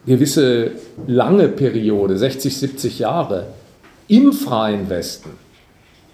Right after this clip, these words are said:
von den maßgeblichen Ländern keine Kriege untereinander geführt worden sind. Außerhalb ist viel an Krieg angerichtet worden, aber im freien Westen nicht. Man darf nur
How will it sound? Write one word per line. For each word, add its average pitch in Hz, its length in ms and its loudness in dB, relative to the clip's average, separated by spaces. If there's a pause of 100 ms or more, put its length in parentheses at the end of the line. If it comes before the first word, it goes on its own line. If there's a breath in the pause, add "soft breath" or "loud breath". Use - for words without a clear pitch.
(360)
von 143 200 2
den 135 100 4
maßgeblichen 151 960 0
Ländern 135 580 2
keine 135 340 0
Kriege 147 380 2
untereinander 139 880 2
geführt 123 420 0
worden 92 300 0
sind. 80 320 -10 (1200 loud breath)
Außerhalb 143 540 0
ist 131 140 -6
viel - 260 2
an 107 160 -2
Krieg 110 280 -4
angerichtet 98 640 -6
worden, 87 300 -6
aber - 260 -2
im 247 200 6
freien 147 420 2
Westen 151 340 2
nicht. 208 220 2
Man 131 140 0
darf 151 240 -2
nur 165 400 4